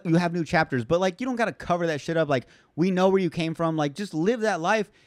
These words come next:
and then, like, you can continue on. But, like, I just, I just d-, strongly do not like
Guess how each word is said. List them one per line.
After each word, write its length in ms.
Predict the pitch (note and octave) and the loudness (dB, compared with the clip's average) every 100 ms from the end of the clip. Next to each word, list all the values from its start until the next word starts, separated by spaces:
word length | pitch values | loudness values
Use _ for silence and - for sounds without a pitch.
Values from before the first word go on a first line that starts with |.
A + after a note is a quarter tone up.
| _ | _
and 140 | D#3+ F3+ | -2 2
then, 80 | F3+ | 4
like, 140 | F3 | 4
you 100 | F3+ | 2
can 140 | F3 | -2
continue 480 | E3+ E3 D#3 F3+ D3 | -4 -4 -2 0 0
on. 180 | F3 E3 | 0 0
But, 120 | D#3 | 0
like, 160 | D#3 C#3+ | 0 -2
I 120 | E3+ A3 | 0 -2
just, 160 | G#3+ - | -2 -2
I 80 | F3+ | -2
just 440 | D3 D#3 B2+ A2+ | 0 -2 -4 -2
d-, 140 | D3 C#3+ | 0 0
strongly 460 | - E3 D#3+ D#3 | 0 0 2 0
do 120 | B2+ | 0
not 240 | C3 C3 - | -2 -2 -2
like 220 | B2 B2+ | -2 -2